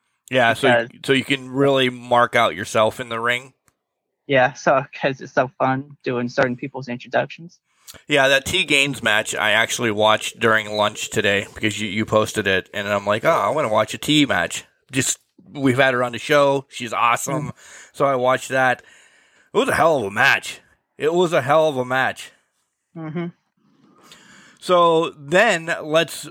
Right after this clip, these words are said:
Speaker 1: twist this then. And manager-wise, um, I,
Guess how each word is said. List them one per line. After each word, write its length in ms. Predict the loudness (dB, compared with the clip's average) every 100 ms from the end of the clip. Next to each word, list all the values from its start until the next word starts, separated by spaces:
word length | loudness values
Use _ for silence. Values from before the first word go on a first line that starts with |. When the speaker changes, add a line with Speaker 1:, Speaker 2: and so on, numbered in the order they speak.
| -20 _ _ _ _ _ _ _ -12
Speaker 1:
twist 460 | 0 2 2 -2
this 260 | -6 -6 -6
then. 400 | -6 -6 -8 -14 _ _ _ _ -8
And 640 | -4 -2 -4 -6 -6 -8 -10 _
manager-wise, 1400 | -4 0 2 0 -2 -2 0 0 0 -2 -4 -8 -14 _ _ _ _ _
um, 500 | 0 2 0 -2 -18 _ _ _ _ _ _
I, 180 | -2 -2